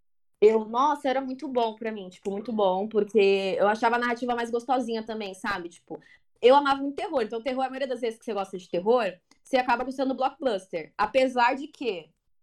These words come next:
eu também gostava do terror japonês. Quando eu comecei a assistir gore, japonês, terror japonês, puro gore. Eu amava, amava. Então, tipo assim, eu acho que foi pra mim esse lance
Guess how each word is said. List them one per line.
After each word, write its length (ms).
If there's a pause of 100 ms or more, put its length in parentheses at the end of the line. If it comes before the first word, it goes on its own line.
(100)
eu 140
também 420
gostava 440
do 120
terror 240
japonês. 600
Quando 180
eu 60
comecei 260
a 40
assistir 600
gore, 480 (280)
japonês, 360
terror 220
japonês, 480 (120)
puro 200
gore. 300 (300)
Eu 120
amava, 480
amava. 340
Então, 240
tipo 160
assim, 260
eu 80
acho 200
que 80
foi 160
pra 160
mim 360
esse 200
lance 480